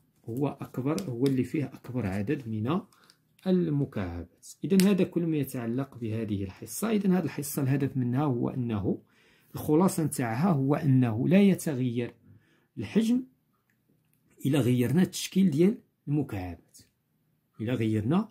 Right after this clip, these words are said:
التشكيل ديال المكعبات ما كيتغيرش الحجم، وحنا ثبتناه لا بالنسبة ل-، وكذلك لا، من بين الأمور اللي استفدناه هو أنه الكتلة لا علاقة لها بالحجم. الكتلة حنا خدينا الح-، الحديد والعجين،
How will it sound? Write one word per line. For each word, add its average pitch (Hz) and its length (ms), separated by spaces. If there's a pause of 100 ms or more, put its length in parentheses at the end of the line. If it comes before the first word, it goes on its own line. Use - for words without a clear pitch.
التشكيل - 400
ديال 120 180
المكعبات 110 680
ما 175 60
كيتغيرش 139 640
الحجم، - 360
وحنا 127 240
ثبتناه 151 540 (380)
لا 165 100
بالنسبة 127 600 (480)
ل-، 110 180 (340)
وكذلك 151 640
لا، 135 180 (600)
من 131 140
بين 131 240
الأمور 123 540
اللي 113 340
استفدناه 127 600
هو 143 220
أنه 123 400
الكتلة 135 460
لا 147 180
علاقة 135 560
لها 107 200
بالحجم. - 420 (260)
الكتلة 135 500 (360)
حنا 117 160
خدينا 131 320
الح-، 113 240
الحديد 120 960
والعجين، 107 580